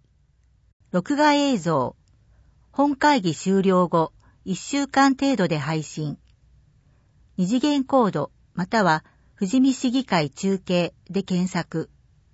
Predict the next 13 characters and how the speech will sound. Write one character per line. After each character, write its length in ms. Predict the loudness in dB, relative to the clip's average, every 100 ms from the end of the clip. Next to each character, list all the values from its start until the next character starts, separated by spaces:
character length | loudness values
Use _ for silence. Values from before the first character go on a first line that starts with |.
| _ _ _ _ _ _ _ _ _ _ _ _ _ _ _ _ _ _ _ _ _ _ _ _ _ _ _
二 120 | -2
十 140 | 0 0
八、 500 | -2 -8 -2 -2 -2 _ _ _ _ _ _ -8
次 160 | -6 -2
回 300 | 0 0 0
定 260 | 0 2
例 220 | 2 0
会 260 | 0 0 0
の 160 | -2 -4
お 60 |
知 160 | -6 -4
ら 160 | -4
せ。 280 | -4 -8 -8